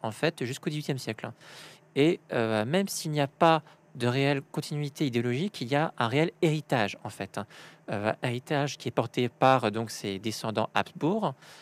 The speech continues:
euh, et également indirectement, euh, par la France qui est, euh, dont les, les élites politiques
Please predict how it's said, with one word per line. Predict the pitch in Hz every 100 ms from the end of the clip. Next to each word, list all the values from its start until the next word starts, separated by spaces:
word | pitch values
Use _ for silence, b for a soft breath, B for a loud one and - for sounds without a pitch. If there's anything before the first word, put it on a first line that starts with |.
| B B -
euh, | 107 101 -
et | 165 214 _
également | 139 139 123 127 160 202 - _ _ _ _ _ -
indirectement, | 113 98 107 98 113 123 190 B B _
euh, | - 104 98
par | 143
la | 127
France | 123 196 196
qui | - -
est, | 165 180 -
euh, | 113 107 104 101 98 113
dont | 113 123
les, | 110 95 92 95
les | 107 135
élites | 135
politiques | 127 143 - 196